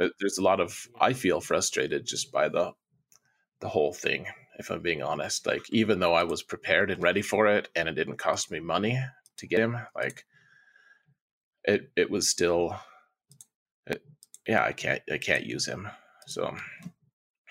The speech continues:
and I think that's why a lot of people actually don't, didn't care about the event after, like, you know, they took a look at his kit and they're like, "What? He's so broken. It's so ridiculous." And then they realized, "Oh, well, if I start saving now, I'll just unlock him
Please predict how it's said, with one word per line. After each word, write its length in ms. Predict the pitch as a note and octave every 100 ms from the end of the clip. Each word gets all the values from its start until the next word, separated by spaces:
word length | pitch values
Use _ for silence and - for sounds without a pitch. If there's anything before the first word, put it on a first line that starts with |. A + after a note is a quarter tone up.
| - _ C3 _ _ - - - C3+ _ - - _ _ -
and 140 | G2
I 40 | F#2+
think 200 | A2+ F2
that's 160 | F2
why 400 | G2 F2+ E2+ F2+ - -
a 60 |
lot 180 | D#2+ -
of 80 | -
people 280 | F2 F#2 D#2+
actually 340 | D#2 - D#2+
don't, 200 | D2 D2 - _
didn't 240 | F#2 F#2 -
care 260 | D2+ F2
about 300 | G#2 F2+ -
the 80 | E2
event 320 | E2+ F2+ F2+
after, 320 | F2 - F2+ -
like, 260 | F2 - -
you 80 | A#2
know, 100 | F#2
they 100 | F2
took 220 | - F#2+
a 60 | E2
look 180 | F#2+ -
at 60 |
his 140 | D2+ -
kit 340 | - B2 -
and 100 | F#2+
they're 140 | D#2 D#2+
like, 260 | E2+ -
"What? 220 | C#3+ D#3
He's 140 | C3 B2+
so 120 | A2+
broken. 400 | A2+ G#2+ A2+ F#2+
It's 140 | -
so 100 | A#2
ridiculous." 600 | G#2+ F#2 F#2+ A2 E2 G#2
And 80 | G2
then 80 | F#2
they 100 | E2+
realized, 440 | F2+ F2 E2 -
"Oh, 280 | - - - _ - - - - - - _ -
well, 200 | D#2+ F2+
if 120 | -
I 80 | G#2
start 280 | - B2 -
saving 420 | G2 A#2+ G2+ F2+
now, 500 | F#2 A2 E2+ F2 G2 - -
I'll 120 | F2+
just 180 | G#2+ -
unlock 340 | G2+ F2 G2+
him 260 | A#2 G#2